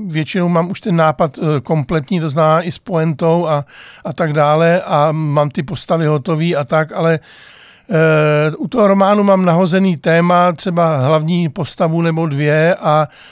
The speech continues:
vlastně i rád se nechávám překvapovat, co se v tom mým románu stane, jo. To je na tom to ne-,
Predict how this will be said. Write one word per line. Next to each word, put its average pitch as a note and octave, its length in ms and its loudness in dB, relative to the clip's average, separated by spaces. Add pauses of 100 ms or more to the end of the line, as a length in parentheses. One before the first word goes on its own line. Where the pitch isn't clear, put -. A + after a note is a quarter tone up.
(140)
vlastně F3 320 -2
i G3 160 -2
rád F3 260 2
se F#3+ 80 -4
nechávám F3 440 0
překvapovat, E3+ 720 -2
co E3+ 80 -8
se E3 160 -4
v C3 60 -10
tom E3+ 260 0
mým E3 160 0
románu D#3+ 420 0
stane, D3 380 -4
jo. C3+ 180 -6
To D#3+ 100 -8
je D#3 80 -2
na D3+ 100 -4
tom D3 200 -8
to G3+ 100 -10
ne-, D#3 140 -4